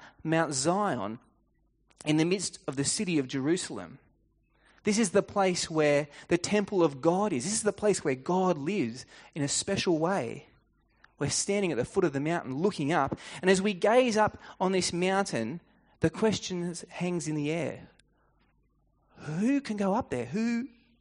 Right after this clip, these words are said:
who can stand in the presence of God? It's where we're confronted with another truth about God, that God is holy. It's not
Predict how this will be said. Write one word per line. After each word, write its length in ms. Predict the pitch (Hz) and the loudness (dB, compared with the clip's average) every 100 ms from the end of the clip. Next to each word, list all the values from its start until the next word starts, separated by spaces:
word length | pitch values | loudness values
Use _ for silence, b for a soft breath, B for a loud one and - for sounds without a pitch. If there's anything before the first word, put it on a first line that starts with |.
| _ _ _ _ | _ _ _ _
who 120 | 226 262 | -4 -2
can 160 | 220 | -4
stand 420 | 190 - 190 269 | -4 -4 -4 -4
in 80 | 180 | -4
the 60 | 135 | -6
presence 460 | - 233 185 - | -6 -6 -6 -8
of 120 | 123 - | -10 -6
God? 460 | 190 262 127 123 _ _ _ _ _ _ _ _ _ _ _ _ _ _ _ _ _ _ _ _ _ _ _ _ _ _ _ - | -4 -4 -8 -12 _ _ _ _ _ _ _ _ _ _ _ _ _ _ _ _ _ _ _ _ _ _ _ _ _ _ _ -12
It's 100 | 147 | -4
where 100 | 185 | 0
we're 100 | 175 | 0
confronted 500 | 175 151 226 185 156 | -2 -4 -2 -2 -4
with 160 | 143 143 | -6 -4
another 340 | 131 185 247 | -4 -4 -6
truth 360 | - - 117 127 | -6 -6 -6 -6
about 340 | 120 120 - | -6 -6 -8
God, 420 | 107 - - - - _ _ b b b b b b | -10 -10 -12 -20 -20 _ _ b b b b b b
that 260 | 160 156 | -4 -4
God 360 | 135 160 170 170 | 0 2 2 2
is 160 | 139 131 | -2 -6
holy. 600 | - 170 175 - 95 151 _ _ _ _ _ _ _ _ _ _ - B B B | -2 0 0 -4 -10 -16 _ _ _ _ _ _ _ _ _ _ -20 B B B
It's 180 | 175 - | -2 0
not 280 | 254 262 | 0 0